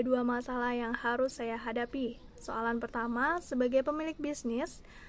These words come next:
apa kiat-kiat yang akan dilakukan untuk membangun teamwork yang baik dari tiga orang karyawan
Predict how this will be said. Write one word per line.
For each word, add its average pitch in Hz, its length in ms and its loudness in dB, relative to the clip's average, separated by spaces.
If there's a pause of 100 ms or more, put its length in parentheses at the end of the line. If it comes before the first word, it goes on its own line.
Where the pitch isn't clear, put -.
(180)
apa 277 400 2
kiat-kiat 247 480 -2
yang 226 160 -2
akan 247 320 0
dilakukan 240 480 2
untuk 226 240 -2
membangun 226 560 0
teamwork 226 400 2
yang 214 240 -4
baik 233 320 0
dari 220 160 2
tiga 220 320 -4
orang 220 320 -4
karyawan 220 640 -2